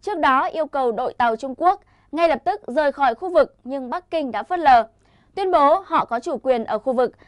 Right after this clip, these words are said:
và các tàu đang trú ẩn khi biển động. Tướng Philippines Cirilito Sobechana sau đó đã ra lệnh khai triển thêm các tàu hải quân tăng cường tuần tra. Tuy nhiên, quân đội Philippines không cho biết các tàu hải quân Philippines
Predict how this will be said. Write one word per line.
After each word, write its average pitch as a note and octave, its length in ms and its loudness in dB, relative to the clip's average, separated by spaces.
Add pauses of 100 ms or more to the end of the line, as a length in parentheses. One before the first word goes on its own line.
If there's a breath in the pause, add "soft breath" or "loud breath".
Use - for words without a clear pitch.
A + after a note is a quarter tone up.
(120)
và C#4+ 180 2
các G#4 220 -8
tàu C#4 220 -2
đang C#4 220 -6
trú B3+ 160 -2
ẩn B3 280 0
khi C4+ 220 -10
biển A3 160 -2
động. G#3+ 200 4 (800)
Tướng D4+ 240 2
Philippines F#4 680 -6 (400)
Cirilito E4 800 0
Sobechana C#4 840 -2 (280 soft breath)
sau F#4 180 0
đó C#4 300 2
đã B3 180 -2
ra D4 140 -2
lệnh C#4 200 -2
khai C#4+ 200 -8
triển B3+ 240 -4
thêm C4 240 -8
các F#4+ 160 -8
tàu D4 140 0
hải B3 160 -2
quân C#4+ 280 0 (300 soft breath)
tăng F4+ 180 -2
cường C4+ 260 0
tuần A3+ 200 -2
tra. C4 260 0 (460)
Tuy F#4+ 120 -2
nhiên, F#4+ 200 -2
quân F4 140 -2
đội D4 140 0
Philippines E4 580 -4 (200)
không D4+ 240 -4
cho C#4+ 140 -2
biết F#4 260 -6
các G#4+ 160 -12
tàu C#4+ 160 0
hải B3 180 -2
quân C#4+ 240 -4
Philippines D4+ 560 -6